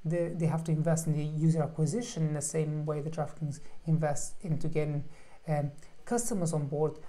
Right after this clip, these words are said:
but they don't have to invest anything in terms of the games. So it's a more compelling, I believe, a more compelling, um, business model here.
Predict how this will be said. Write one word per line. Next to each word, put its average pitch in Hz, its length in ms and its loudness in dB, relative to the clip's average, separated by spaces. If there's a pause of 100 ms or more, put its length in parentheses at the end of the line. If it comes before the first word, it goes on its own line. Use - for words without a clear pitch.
(100)
but 165 220 4
they 175 100 2
don't 196 160 0
have 185 140 -4
to - 80 -2
invest 170 360 6
anything 185 760 0
in 160 160 6
terms 156 360 4
of 143 280 0 (840)
the 156 140 2
games. 135 560 2 (180)
So 170 220 -2
it's 165 120 -2
a 170 40 0
more 196 260 4
compelling, 165 680 2 (500)
I 180 160 0
believe, 143 460 2
a - 20 0
more 160 240 4
compelling, 147 640 2 (400)
um, 147 360 2
business 156 380 4
model 143 220 0
here. 226 260 -4